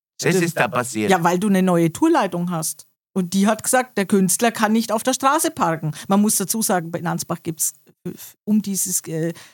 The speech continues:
Speaker 2: um diese Spielstätte null Parkplätze. Du musst praktisch auf der Straße parken. Und so ist es auch
Speaker 1: Du
Speaker 2: immer
Speaker 1: kannst
Speaker 2: üblich.
Speaker 1: gar nicht auf der Straße parken.
Speaker 2: Ja, du parkst an so einer Bucht, an so einer
Speaker 1: Du musst
Speaker 2: Bushaltestellenbucht.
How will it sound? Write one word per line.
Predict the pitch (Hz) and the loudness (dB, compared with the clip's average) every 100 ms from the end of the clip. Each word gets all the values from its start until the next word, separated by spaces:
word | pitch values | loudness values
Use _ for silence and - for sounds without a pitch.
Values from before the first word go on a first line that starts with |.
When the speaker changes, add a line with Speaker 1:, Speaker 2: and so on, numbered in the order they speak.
| _ _ _ - | _ _ _ -4
Speaker 2:
um | 196 | -2
diese | 190 208 | 0 0
Spielstätte | - 226 - 202 190 | 2 2 2 0 2
null | 202 233 254 247 | 4 6 4 2
Parkplätze. | 208 156 - 160 170 | 0 -2 -2 -4 -2
Du | 170 | -2
musst | 185 208 - | 0 -2 -4
praktisch | 196 185 | -6 -4
auf | 175 | -6
der | 175 | -6
Straße | 170 127 120 156 | -4 -4 -4 -4
parken. | - 131 127 139 | -6 -8 -8 -12
Und | - 156 160 | -10 -8 -6
so | 196 | -4
ist | 208 - | -2 -4
es | |
auch | - 101 | -4 -4
Speaker 1:
Du | |
Speaker 2:
immer | 180 | -2
Speaker 1:
kannst | 185 110 151 165 | 0 0 0 -2
Speaker 2:
üblich. | 147 | -2
Speaker 1:
gar | |
nicht | 117 110 | -2 -2
auf | 95 | -6
der | - | -6
Straße | - - 92 95 95 | -8 -6 -6 -4 -8
parken. | 80 92 85 113 | -8 -4 -2 -2
Speaker 2:
Ja, | 85 170 | -4 -4
du | 180 | -4
parkst | 165 170 - | -2 -4 -2
an | 175 | -4
so | 170 | -2
einer | 170 151 | -2 -4
Bucht, | - - 226 - - | -6 -4 -4 -6 -8
an | 165 | -6
so | 160 | -4
einer | 160 147 | -4 -4
Speaker 1:
Du | - 196 | -6 -8
musst | 220 | -2
Speaker 2:
Bushaltestellenbucht. | 127 113 190 - 180 185 180 | 0 2 2 2 2 4 4